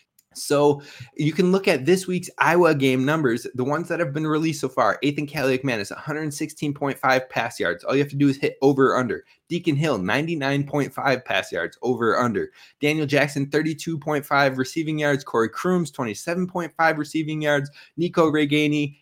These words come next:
twenty point five receiving yards. Now, I don't think there's gonna be a whole lot of passing in this game, so maybe I'd smash under on all of those, but they don't have the Gophers running backs on there yet.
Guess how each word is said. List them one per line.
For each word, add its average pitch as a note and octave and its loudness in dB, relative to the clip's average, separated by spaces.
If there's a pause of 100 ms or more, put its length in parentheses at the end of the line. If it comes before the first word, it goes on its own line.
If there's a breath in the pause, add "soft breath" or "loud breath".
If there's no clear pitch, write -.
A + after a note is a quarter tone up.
(140)
twenty D3 0
point C#3+ -2
five B2+ 4
receiving A#2+ -4
yards. F#2 -2
Now, F#2+ -6
I D#3 0
don't E3+ -2
think D3 -6
there's C#3+ -2
gonna C3+ -2
be C3 0
a B2+ 0
whole B2+ 2
lot B2 4
of - -4
passing C3 -4
in C3+ -2
this B2+ -4
game, C3 -2
so C3 -2
maybe D#3 0
I'd E3+ -2
smash D#3 -4
under D3 0
on A#2+ -2
all C#3 0
of A#2+ 0
those, G2 0 (240 loud breath)
but C#3 -4
they D3 2
don't D3 -2
have C#3 -2
the C3 -2
Gophers B2 -2
running A#2+ -2
backs A2 0
on A2+ -2
there A2 -2
yet. A2+ -2